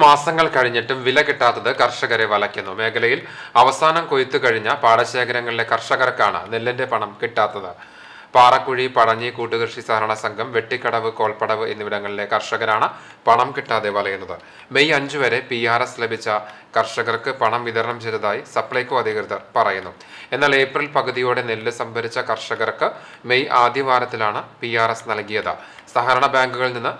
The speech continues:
ആറു മാസത്തേക്ക് പലിശരഹിത വായ്പയെടുത്ത കർഷകർ ഏറെ ബുദ്ധിമുട്ടിലാണ്. പലിശരഹിത വായ്പയെടുത്ത് ആറ് മാസത്തിനുള്ളിൽ പണം തിരികെ അടച്ചില്ലെങ്കിൽ ബാങ്ക് പലിശ കൂടി നൽകേണ്ടി വരും. ജനുവരിയിൽ വിതരണം ചെയ്ത പലിശരഹിത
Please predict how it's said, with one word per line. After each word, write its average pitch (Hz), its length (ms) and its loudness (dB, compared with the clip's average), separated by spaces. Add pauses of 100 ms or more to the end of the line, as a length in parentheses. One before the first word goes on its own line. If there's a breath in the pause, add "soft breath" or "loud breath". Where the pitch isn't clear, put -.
(120)
ആറു 123 220 4
മാസത്തേക്ക് 123 520 -4
പലിശരഹിത 117 600 -2
വായ്പയെടുത്ത 110 520 -2 (100)
കർഷകർ 107 360 -2 (460 loud breath)
ഏറെ 123 160 4 (100)
ബുദ്ധിമുട്ടിലാണ്. 110 580 -2 (440 loud breath)
പലിശരഹിത 120 580 0
വായ്പയെടുത്ത് 117 580 2 (400 loud breath)
ആറ് 127 220 6
മാസത്തിനുള്ളിൽ 131 580 0
പണം 117 280 -2
തിരികെ 117 360 -4
അടച്ചില്ലെങ്കിൽ 107 580 -4 (200)
ബാങ്ക് 113 340 0
പലിശ 110 260 -4 (160)
കൂടി 117 260 -6
നൽകേണ്ടി 107 420 -4
വരും. 92 180 -2 (440 loud breath)
ജനുവരിയിൽ 127 440 0
വിതരണം 131 400 0
ചെയ്ത 127 180 0 (160)
പലിശരഹിത 123 520 -4